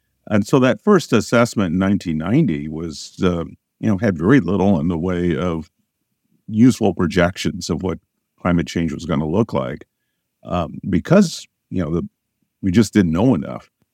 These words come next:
So when I s-, first started, um, inter-, uh,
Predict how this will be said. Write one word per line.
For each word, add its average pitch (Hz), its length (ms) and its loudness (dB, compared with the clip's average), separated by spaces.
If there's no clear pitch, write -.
So - 180 -4
when 139 100 6
I 147 60 6
s-, - 200 -2
first 170 280 -2
started, 113 580 2
um, 95 360 -2
inter-, 110 320 0
uh, 123 140 0